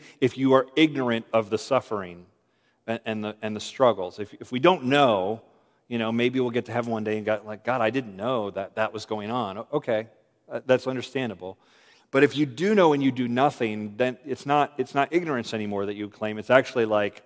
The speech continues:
"I just didn't care enough." Like, it's just apathy, right? And I think we would all agree, like, even in relationships, if I unintentionally hurt your feelings, okay, I didn't know. If I, if I did know and I hurt them on purpose, that's a whole different thing, right?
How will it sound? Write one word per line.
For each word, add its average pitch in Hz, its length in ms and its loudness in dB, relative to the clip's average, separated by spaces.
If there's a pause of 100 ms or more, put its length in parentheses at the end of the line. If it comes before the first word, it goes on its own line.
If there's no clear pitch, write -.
"I 110 60 0
just 143 180 0
didn't 147 180 2
care 110 280 0
enough." 87 300 -10
Like, 104 180 -4
it's 107 260 -8
just 117 180 -10
apathy, 107 720 0
right? 98 280 -8 (500)
And 127 80 0
I 139 60 4
think 175 180 2
we 180 100 12
would 170 100 8
all 147 180 8
agree, 143 340 4
like, 120 380 2
even 160 220 4
in 139 100 2
relationships, 123 880 0 (240)
if 131 160 0
I 156 180 12
unintentionally 143 920 0
hurt 120 280 -2
your 107 140 -4
feelings, 107 680 -4 (320)
okay, 143 160 2
I 139 80 6
didn't 147 240 -2
know. 101 320 0 (260)
If 147 160 4
I, 151 240 10
if 143 140 2
I 165 100 10
did 160 300 10
know 135 240 8
and 139 160 6
I 131 80 6
hurt 160 240 2
them 135 100 0
on 113 160 0
purpose, 147 540 0
that's 139 240 4
a 120 80 4
whole 117 200 -2
different 104 380 -6
thing, 101 300 -8
right? 107 280 -8